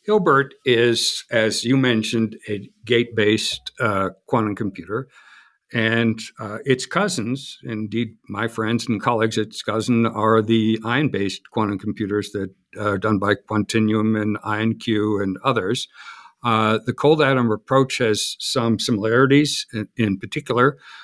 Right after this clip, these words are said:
uh, that you can cool atoms or ions using lasers to extremely low temperatures.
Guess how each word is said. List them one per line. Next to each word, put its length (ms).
uh, 300
that 260
you 100
can 160
cool 460
atoms 320
or 180
ions 440
using 280
lasers 440
to 100
extremely 460
low 180
temperatures. 720